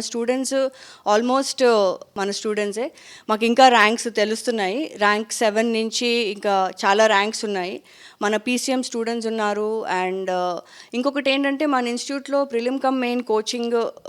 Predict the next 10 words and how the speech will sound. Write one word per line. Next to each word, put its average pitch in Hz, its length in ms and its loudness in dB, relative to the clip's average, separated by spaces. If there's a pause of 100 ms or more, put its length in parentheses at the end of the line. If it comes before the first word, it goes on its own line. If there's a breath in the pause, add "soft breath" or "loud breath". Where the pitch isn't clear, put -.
uh, 185 100 -4 (120)
సివిల్ 233 260 -2
సర్వీసెస్కే, 240 640 -4 (380)
uh, 196 120 -4 (120)
కాకుండా 214 340 -4 (100)
మనం 196 160 -4 (100)
గ్రూప్స్కి 233 440 -6
కూడా 233 200 0
ఇస్తాము. 220 360 -6 (520 loud breath)
ఈ 254 40 -2